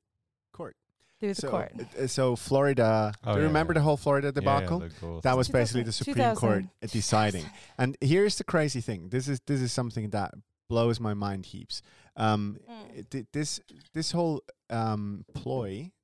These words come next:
Speaker 1: to, to get all these people in, um, what, what Trump did during his presidency, Ruth Bader Ginsburg, you're gonna hate me for saying this,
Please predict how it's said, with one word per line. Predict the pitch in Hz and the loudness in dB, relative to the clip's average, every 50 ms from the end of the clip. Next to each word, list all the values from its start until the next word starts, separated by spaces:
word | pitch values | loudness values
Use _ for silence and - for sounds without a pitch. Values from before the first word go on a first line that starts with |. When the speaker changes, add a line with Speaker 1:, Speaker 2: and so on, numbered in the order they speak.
| _ - | _ -12
Speaker 1:
to, | - 120 107 101 98 - - | -8 -8 -8 -8 -8 -12 -14
to | - - 101 | -14 -14 -8
get | - 110 104 87 - _ _ | -4 -4 -4 -4 -6 _ _
all | - 107 107 101 | -6 -6 -6 -4
these | 95 107 98 - | -6 -8 -10 -10
people | - 113 104 - - 98 95 | -8 -10 -10 -8 -6 -6 -4
in, | 101 98 87 76 87 139 165 _ _ _ - | -4 -6 -6 -8 -12 -14 -16 _ _ _ -12
um, | 104 98 95 95 90 - | -8 -8 -8 -8 -8 -10
what, | - 98 95 - - 92 | -10 -10 -10 -10 -10 -10
what | 98 95 _ | -12 -12 _
Trump | - - 98 95 92 - | -10 -10 -10 -10 -10 -10
did | 101 98 - | -10 -12 -10
during | - 101 92 90 87 | -10 -10 -10 -10 -10
his | 85 85 - | -12 -14 -12
presidency, | - 110 110 104 95 92 82 78 80 - - - 82 113 131 _ _ _ _ _ _ _ _ _ _ _ _ _ _ _ _ - | -8 -8 -6 -6 -6 -10 -12 -12 -14 -14 -16 -14 -14 -16 -16 _ _ _ _ _ _ _ _ _ _ _ _ _ _ _ _ -6
Ruth | 135 165 196 202 - - | -4 -4 -4 -4 -4 -4
Bader | 160 151 139 139 | -4 -2 -2 -2
Ginsburg, | - 131 135 143 - - - 92 87 95 101 - - _ - | -4 -4 -4 -4 -4 -6 -6 -4 -4 -4 -8 -10 -16 _ -4
you're | 113 123 127 | -2 -2 0
gonna | 160 147 139 123 | 0 0 0 0
hate | 120 123 123 87 | 0 -2 -2 -4
me | 117 117 | -6 -8
for | - - 113 | -4 -4 -4
saying | 107 - 117 110 107 107 101 87 | -4 -2 -2 -2 -4 -4 -8 -10
this, | 85 87 135 - - | -12 -12 -12 -12 -16